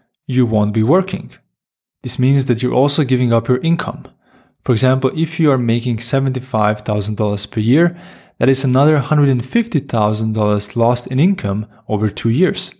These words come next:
So using business language, we would say that these hundred and fifty thousand dollars are opportunity costs of taking an M B A.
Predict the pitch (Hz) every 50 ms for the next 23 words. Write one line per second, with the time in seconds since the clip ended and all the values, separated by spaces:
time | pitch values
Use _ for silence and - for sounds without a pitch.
0 | _ _ _ _ _ _ _ _ _ _ _ - - 131 127 131 127 131 127 117
1 | 117 156 170 185 190 175 - 110 101 104 104 104 104 104 - - - _ _ -
2 | 131 147 156 147 151 - 123 120 120 120 113 110 107 107 113 113 113 113 - -
3 | - - - 143 143 143 135 123 - - 131 120 123 - 117 - 107 107 110 104
4 | 110 104 104 104 104 104 104 - - - - - - _ _ _ _ - 127 117
5 | 117 113 107 - 113 - - - 202 196 156 - - 110 - - 98 98 101 117
6 | - - - - - - _ _ _ - - 135 135 - - 113 110 104 - 120
7 | 113 110 104 104 101 101 98 - - - - -